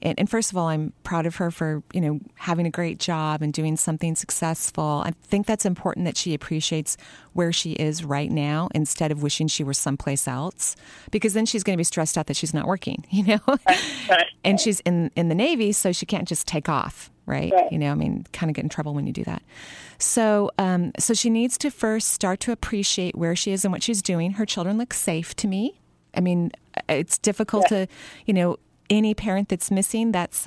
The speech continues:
Speaker 1: I think, hard on any child, whether it's a loving mother or a father, because kids really need as many loving people in their life as possible. But the children look safe to me, and they look like they're having fun.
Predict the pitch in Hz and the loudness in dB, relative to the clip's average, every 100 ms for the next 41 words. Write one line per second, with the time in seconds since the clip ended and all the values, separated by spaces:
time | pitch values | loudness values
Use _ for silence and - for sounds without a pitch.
0 | 196 190 185 170 - 170 165 - 165 190 | -4 -2 0 -2 -2 -2 -2 -2 -2 0
1 | - 214 214 190 165 156 - 165 165 160 | -2 0 0 -2 -2 -2 -4 -4 0 0
2 | 165 165 160 165 160 156 160 180 196 196 | 0 0 0 -2 -2 -2 -4 -4 -4 -2
3 | 220 233 - - - - - 180 170 - | -2 -4 -8 -20 -20 -8 -4 0 0 0
4 | 175 170 170 160 160 156 156 160 160 160 | -2 0 0 0 2 0 0 0 0 0
5 | 156 147 160 165 - 156 151 151 151 156 | 0 -2 -4 -4 -4 -4 -2 -2 -4 -6
6 | - 165 165 - 196 - 180 - 247 302 | -6 -6 -4 -4 -4 -4 -2 -2 -2 -2
7 | 202 226 - 208 294 - 175 160 165 185 | 0 -2 -2 -2 -2 -4 -2 0 0 -2
8 | - - 320 311 320 339 320 - 427 403 | -6 -6 -4 -4 -4 -4 -4 -4 -2 -2